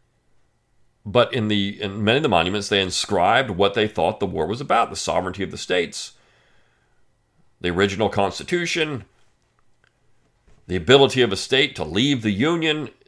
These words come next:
self-determination, self-government. These are the things that they thought the war was about. And by leaving them there, all of the wacko leftists, the progressives who don't like any of that stuff because they really don't,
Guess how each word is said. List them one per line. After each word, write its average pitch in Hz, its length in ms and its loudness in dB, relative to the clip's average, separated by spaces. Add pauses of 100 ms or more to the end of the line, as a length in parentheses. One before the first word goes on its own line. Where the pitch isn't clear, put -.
(100)
self-determination, 139 1080 0
self-government. 135 720 2
These 180 200 -2
are 185 60 -2
the 151 80 -2
things 127 300 0
that 113 60 -4
they 127 120 2
thought 117 260 2
the 110 60 -2
war 95 240 -2
was 90 140 0
about. 92 420 -4 (800)
And 123 280 2 (100)
by 117 520 2
leaving 135 580 0
them 82 200 -2
there, 69 440 -6 (380)
all 170 560 8
of 143 200 2
the 127 240 0
wacko 131 760 2
leftists, - 680 2
the 101 100 -4
progressives 101 760 0
who 101 80 -4
don't 123 280 4
like 135 340 -2
any 104 200 2
of 85 80 0
that 80 160 -2
stuff - 320 -6
because 120 320 0
they 123 80 4
really 110 340 0
don't, 110 640 0